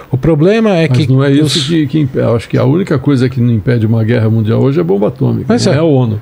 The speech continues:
Speaker 1: Mas é. É bomba
Speaker 2: É bomba
Speaker 1: atômica,
Speaker 2: atômica.
Speaker 1: mas, mas como um fórum multilateral, os governos estão conversando o tempo todo.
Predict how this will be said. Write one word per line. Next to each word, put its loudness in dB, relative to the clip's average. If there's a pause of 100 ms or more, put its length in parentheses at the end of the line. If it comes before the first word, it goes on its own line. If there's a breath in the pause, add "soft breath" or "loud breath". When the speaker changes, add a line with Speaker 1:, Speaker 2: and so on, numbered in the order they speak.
(100)
Speaker 1:
Mas 0
é. 0 (480 loud breath)
É 0
bomba 0
Speaker 2:
É 0
bomba 2
Speaker 1:
atômica, 0
Speaker 2:
atômica. 0
Speaker 1:
mas, 0 (320 loud breath)
mas -2 (1400 loud breath)
como 0
um 2
fórum 0
multilateral, -2 (240)
os 0
governos 2
estão 0
conversando 0
o 2
tempo -2
todo. -2